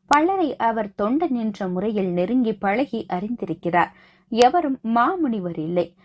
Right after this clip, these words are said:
ஐயர், முதலியார், நாயுடு எல்லோரும் மனிதர்கள்தானே. பலவீனங்கள் இல்லாத மனிதர்கள் யாரும் அல்ல. தாழ்ந்த ஜாதிக்காரன் மட்டும் நெறி காக்கும் விஷயத்தில் பலவீனப்பட்டவன் என்பதில்லை.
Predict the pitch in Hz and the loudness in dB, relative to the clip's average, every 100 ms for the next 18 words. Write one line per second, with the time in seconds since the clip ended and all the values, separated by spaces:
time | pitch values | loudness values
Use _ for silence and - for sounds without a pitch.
0 | _ _ 190 202 208 240 226 214 220 285 | _ _ 2 2 2 -2 -2 -4 -2 -2
1 | 220 214 214 196 220 320 320 262 185 190 | -2 -4 -2 0 2 2 2 0 0 0
2 | 254 285 226 220 214 285 247 196 170 160 | 0 -2 -2 -2 -2 -2 -2 0 -2 0
3 | 160 185 180 _ _ - _ _ 285 320 | 0 -2 -4 _ _ -20 _ _ 2 2
4 | 466 427 320 294 277 254 220 277 277 233 | 2 2 2 2 0 0 -2 -2 -2 -2
5 | 202 180 269 269 214 214 190 180 190 254 | -2 0 0 -2 -2 -2 0 -2 -2 -2
6 | 196 170 170 175 - _ _ _ - 254 | -2 0 0 0 -6 _ _ _ 4 4
7 | 370 381 302 208 220 233 247 240 214 196 | 4 2 -2 -2 -4 -4 -4 -4 -2 -2
8 | 190 196 247 220 208 226 240 381 - 320 | -4 -4 -4 -4 -4 -2 0 0 2 0
9 | 294 285 233 196 - 277 269 220 220 185 | 2 0 0 -2 -2 -4 -2 -4 -2 0
10 | 202 294 359 302 240 208 226 208 202 185 | 0 0 0 0 0 -2 -2 0 0 0
11 | 180 202 240 156 165 170 | -2 -2 -4 -2 -2 -2